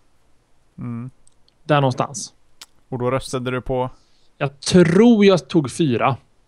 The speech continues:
Speaker 2: För det finns även fyra komma tre som jag anser är en ganska trevlig, eh, s-, storlek också.
Speaker 1: Mm.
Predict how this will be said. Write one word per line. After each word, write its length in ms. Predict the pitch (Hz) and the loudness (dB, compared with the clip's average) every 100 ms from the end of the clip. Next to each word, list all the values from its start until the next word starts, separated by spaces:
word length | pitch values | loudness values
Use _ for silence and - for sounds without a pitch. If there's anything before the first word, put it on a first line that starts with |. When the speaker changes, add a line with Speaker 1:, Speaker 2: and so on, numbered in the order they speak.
| _ _ | _ _
Speaker 2:
För 60 | 170 | -2
det 60 | 165 | 0
finns 120 | 175 | 2
även 200 | 185 160 | 2 0
fyra 260 | 196 165 | 0 0
komma 200 | 131 156 | 0 -2
tre 300 | 147 175 175 | -2 0 0
som 120 | 131 143 | 0 -2
jag 60 | |
anser 220 | 143 120 135 | -2 0 -2
är 40 | |
en 100 | 131 | 0
ganska 260 | 135 120 117 | -2 -4 -6
trevlig, 500 | - 127 107 117 123 127 - - | 0 0 0 -2 0 -2 -2 -2
eh, 60 | |
s-, 320 | 135 - 175 - | -4 -6 -8 0
storlek 380 | 147 127 120 | 2 4 2
också. 340 | 120 117 131 123 - - | 0 0 -2 -2 -6 -16
Speaker 1:
Mm. 240 | 110 107 | -12 -12